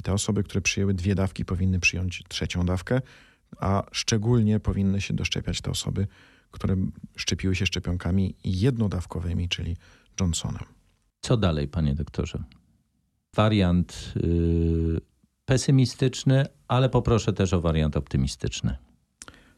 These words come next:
Speaker 1: Wariant pesymistyczny jest taki, że przyjdzie Omikron i nas wszystkich zabije. Na całe szczęście on jest pesymistyczny, ale mało realistyczny. Nie zabije nas wszystkich. Ludzkość przetrwa. To jest wariant pesymistyczny. Przyjdzie wirus, będzie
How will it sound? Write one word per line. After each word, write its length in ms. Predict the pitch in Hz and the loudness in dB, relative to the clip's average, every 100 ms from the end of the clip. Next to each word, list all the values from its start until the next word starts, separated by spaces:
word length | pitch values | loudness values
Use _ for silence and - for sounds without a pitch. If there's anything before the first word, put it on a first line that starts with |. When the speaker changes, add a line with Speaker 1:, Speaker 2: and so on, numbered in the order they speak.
| _ _ _ _ _ _ _ _ | _ _ _ _ _ _ _ _
Speaker 1:
Wariant 260 | 120 180 151 | -2 0 0
pesymistyczny 580 | 139 - 120 - - 123 | 0 0 0 0 0 0
jest 140 | 107 | 2
taki, 280 | 120 120 120 | -2 -2 -2
że 120 | 110 | -2
przyjdzie 360 | - 131 117 113 | 0 0 0 2
Omikron 320 | 117 - 117 | 2 2 2
i 40 | |
nas 120 | 113 110 | 2 0
wszystkich 340 | - - 113 | -4 -2 0
zabije. 440 | 107 98 101 98 98 - - _ _ - | 0 0 -4 -4 -8 -12 -20 _ _ -14
Na 60 | |
całe 220 | - 147 - | -8 -4 -4
szczęście 360 | - 113 - | -2 -2 0
on 60 | 110 | 0
jest 120 | 104 | 0
pesymistyczny, 680 | 107 - 107 - - - 110 | -2 0 0 0 -4 0 0
ale 120 | 95 - | 0 -2
mało 340 | 101 107 95 90 | 2 2 2 0
realistyczny. 580 | 82 - - - - - - - - _ _ - | -4 -6 -8 -8 -6 -8 -12 -20 -20 _ _ 2
Nie 80 | 120 | 2
zabije 340 | 117 104 95 | 2 0 -2
nas 120 | 82 | -2
wszystkich. 480 | - - - - - _ _ - - - _ _ - | -2 -4 -8 -10 -12 _ _ -20 -20 -20 _ _ -2
Ludzkość 340 | 131 - 107 | -2 -2 -4
przetrwa. 500 | - 127 - 143 151 156 - _ _ _ _ _ _ _ _ _ | -4 -6 -2 0 0 -4 -12 _ _ _ _ _ _ _ _ _
To 140 | - 127 | -2 0
jest 180 | 123 107 | 0 0
wariant 380 | 123 123 120 | 0 0 0
pesymistyczny. 800 | 123 113 120 110 - 104 - 78 | 0 -2 0 0 0 -2 -2 -2
Przyjdzie 460 | - 123 113 107 104 | -4 -4 -2 -2 0
wirus, 360 | 104 139 151 | 0 0 0
będzie 440 | - 110 104 104 | 0 0 2 0